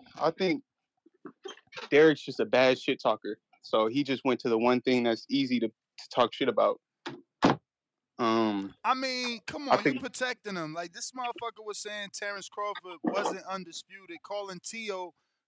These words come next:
Speaker 2: two-time undisputed. Talk about that then.
Speaker 1: He didn't say he wasn't undisputed. He called Tio two-time undisputed. I mean,
Speaker 2: He said Terrence
Speaker 1: Bomac kinda
Speaker 2: Crawford
Speaker 1: dis-
Speaker 2: undisputed was weak 'cause of the people he fought.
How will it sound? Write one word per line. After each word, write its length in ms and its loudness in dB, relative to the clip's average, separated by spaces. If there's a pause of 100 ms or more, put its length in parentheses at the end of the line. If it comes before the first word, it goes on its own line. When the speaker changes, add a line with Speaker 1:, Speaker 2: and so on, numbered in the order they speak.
Speaker 2:
two-time 600 -4
undisputed. 440 -10
Talk 240 -2
about 340 -4
that 280 -4
then. 360 -10 (2000)
Speaker 1:
He 140 8
didn't 180 10
say 180 6
he 60 8
wasn't 280 6
undisputed. 440 2
He 60 0
called 280 6
Tio 280 2
two-time 520 0
undisputed. 680 -2 (1000)
I 60 6
mean, 300 6 (440)
Speaker 2:
He 180 -12
said 260 -4
Terrence 240 0 (140)
Speaker 1:
Bomac 180 8
kinda 80 6
Speaker 2:
Crawford 140 6
Speaker 1:
dis- 120 8
Speaker 2:
undisputed 680 -6
was 240 -10
weak 300 -8
'cause 180 -8
of 60 -10
the 80 -10 (100)
people 240 -16
he 100 -12 (120)
fought. 300 -6